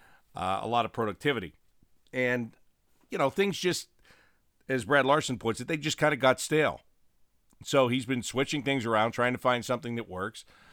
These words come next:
Uh, Hoffman was out of the lineup. Uh, Roslovic was out of the lineup. Chinakhov out of the lineup. So, uh, he's just looking for what's gonna work on any particular day. And then if it does work, then you have to decide, well, do I wanna go with the same thing, or am I going to change to something else, or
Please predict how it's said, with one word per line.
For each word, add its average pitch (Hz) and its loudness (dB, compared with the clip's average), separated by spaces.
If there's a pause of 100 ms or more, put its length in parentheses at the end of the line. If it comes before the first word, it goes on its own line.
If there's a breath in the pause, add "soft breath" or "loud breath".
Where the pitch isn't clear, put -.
(200 soft breath)
Uh, 95 2
Hoffman 123 6
was 101 -4
out 120 4
of 113 -2
the 113 -2
lineup. 113 4
Uh, 95 -2
Roslovic 113 0
was 107 -6
out 110 2
of 123 -2
the 117 -2
lineup. 117 2 (120)
Chinakhov 127 2
out 107 2
of 135 0
the 123 0
lineup. 110 0 (640 soft breath)
So, 131 2
uh, 127 6
he's 120 -6
just 180 -6
looking 170 -6
for 151 0
what's 151 0
gonna 139 0
work 127 -2
on 104 -2
any 123 -2
particular 117 -6
day. 107 -2
And 98 -4
then 104 -4 (380 soft breath)
if 90 -6
it 104 -6
does 139 6
work, 127 0
then 123 -2
you 117 -2
have 117 0
to 110 -14
decide, 117 2
well, 104 -4
do 104 -2
I 110 4
wanna 110 -2
go 110 -2
with 104 -2
the 87 -12
same 104 -2
thing, 147 0
or 95 -2
am 98 -4
I 104 -4
going 101 -6
to 90 -8
change 113 -6
to 90 -12
something 107 -4
else, 135 2
or 90 -8